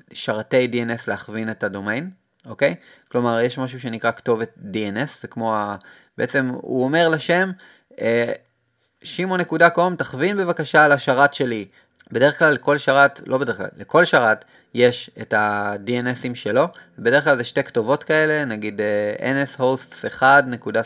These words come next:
C O dot I L ו-N S hosts two dot C O dot I L, משהו כזה. אז כאילו, בדרך כלל כזה אחד ושתיים, או שתיים ושלוש, משהו כזה. אז זה בערך שני שרת-, שני,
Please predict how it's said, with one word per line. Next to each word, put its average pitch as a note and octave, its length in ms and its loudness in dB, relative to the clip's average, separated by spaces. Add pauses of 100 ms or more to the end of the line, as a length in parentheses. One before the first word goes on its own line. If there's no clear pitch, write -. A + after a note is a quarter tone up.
C A2+ 260 -4
O - 20 -10
dot G#2+ 120 -4
I A2+ 360 4
L - 60 -2
ו-N A#2 200 0
S - 320 -10
hosts A#2 380 -6
two A#2+ 680 0
dot G#2+ 200 -4
C G#2 260 -8
O - 40 -16
dot - 80 -8
I G2+ 260 -6
L, G2 60 -18
משהו - 200 -18
כזה. F#2+ 180 -8 (580)
אז - 100 -16
כאילו, G#2+ 180 -6
בדרך A#2 200 0
כלל A#2 120 2
כזה G#2 200 -6
אחד B2+ 260 4
ושתיים, G2+ 520 -2
או F#2 60 -18
שתיים A#2 300 -2
ושלוש, G2+ 440 -8
משהו G2+ 180 -16
כזה. F#2+ 200 -6
אז F#2+ 120 -12
זה G#2 60 -16
בערך B2 340 -2
שני C#3 220 -6
שרת-, A#2 400 -4
שני, C3 420 -4